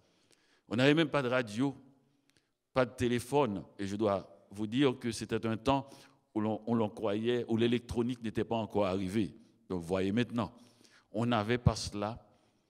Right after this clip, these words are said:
Mais comme on n'avait pas cela, on avait l'imaginaire. On avait les contes, on avait les récits, on avait,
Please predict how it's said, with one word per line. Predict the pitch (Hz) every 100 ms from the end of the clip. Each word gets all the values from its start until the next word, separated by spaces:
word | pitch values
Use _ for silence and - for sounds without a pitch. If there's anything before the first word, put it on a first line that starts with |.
| _ _ _ _ - -
Mais | 127 143
comme | - 254 220
on | 175
n'avait | 131 107
pas | 87 76
cela, | - 73 98 - _ _ _ -
on | 107
avait | 107 104 117
l'imaginaire. | 101 90 82 82 80 73 62 _ _ _ _ _ _ _ _ _ _ _ _ _ _
On | - - 113
avait | 101 101 117 120 127 - - - _ _ - - - -
les | 101
contes, | - - 98 92 - - _ 113
on | 117
avait | 107 110 110
les | 101
récits, | 85 104 - - - - _ _ _ _ _ _ _
on | 131 131
avait, | 123 117 107 131 131 123